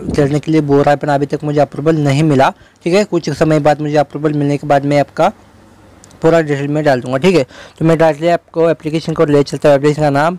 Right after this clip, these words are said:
रिव्यू भी कर देता हूँ, ठीक है। तो guys, हम आगे Google Play Store में यहाँ पर आपको कैशबैक application नाम search कर रहे हैं,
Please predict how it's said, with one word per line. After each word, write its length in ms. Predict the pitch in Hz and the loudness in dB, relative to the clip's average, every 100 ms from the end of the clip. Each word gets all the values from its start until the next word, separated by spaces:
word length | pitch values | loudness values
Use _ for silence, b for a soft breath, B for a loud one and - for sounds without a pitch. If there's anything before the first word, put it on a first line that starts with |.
| _ | _
रिव्यू 280 | 131 131 131 | -4 0 0
भी 140 | 131 165 | 2 0
कर 200 | 135 117 | 0 -2
देता 200 | 117 131 | -2 -2
हूँ, 80 | |
ठीक 200 | 135 240 | 0 -2
है। 140 | 165 113 _ _ _ _ - _ _ _ _ b b b b 185 | -2 -8 _ _ _ _ -20 _ _ _ _ b b b b 0
तो 120 | 175 | 2
guys, 280 | 175 185 165 | 4 0 -2
हम 160 | 165 | -2
आगे 140 | 165 165 | -2 -2
Google 300 | 165 151 131 | 0 -2 0
Play 120 | 180 | 0
Store 140 | 170 | 0
में 80 | 160 | 2
यहाँ 120 | 156 | 0
पर 100 | 160 | 0
आपको 260 | 170 - 170 | -2 -2 -2
कैशबैक 460 | 175 151 151 165 | 0 0 -2 -2
application 480 | 160 147 147 156 165 | -2 -2 -4 -2 0
नाम 180 | 160 156 | 0 -2
search 240 | 160 151 | 0 -2
कर 140 | - 151 | 0 0
रहे 320 | 147 143 | 2 2
हैं, 80 | 151 | 0